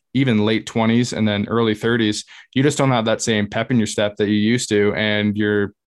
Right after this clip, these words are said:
just gonna get replaced by the next young running back. There's so much turnover in that position compared to as a quarterback. So it is very position dependent, but yeah, it usually does come just down to saving your body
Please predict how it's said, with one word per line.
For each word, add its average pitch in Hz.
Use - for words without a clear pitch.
just 127
gonna 117
get 110
replaced 117
by 107
the 101
next 107
young 104
running 110
back. 95
There's 127
so 151
much 135
turnover 113
in 107
that 104
position 104
compared 107
to 107
as 101
a -
quarterback. 110
So 123
it 127
is 135
very 113
position 104
dependent, 98
but 123
yeah, 110
it 113
usually 135
does 110
come 107
just 107
down 101
to 104
saving 104
your 98
body 101